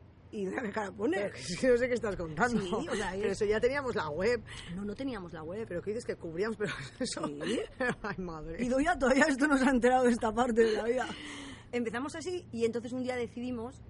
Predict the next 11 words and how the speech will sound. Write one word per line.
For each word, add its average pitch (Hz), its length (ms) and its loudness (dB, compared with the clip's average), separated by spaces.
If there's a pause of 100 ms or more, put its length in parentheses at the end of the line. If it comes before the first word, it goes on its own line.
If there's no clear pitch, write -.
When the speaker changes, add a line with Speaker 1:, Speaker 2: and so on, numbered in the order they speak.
Speaker 1:
que 202 100 -6
si 208 140 -10
escribíamos 190 640 -8
en 214 60 -6
otros 208 260 -10
foros 240 240 -6
podíamos 180 340 -10
tener 190 260 -10
nuestro 185 300 -10
propio 185 320 -10
blog. 190 200 -8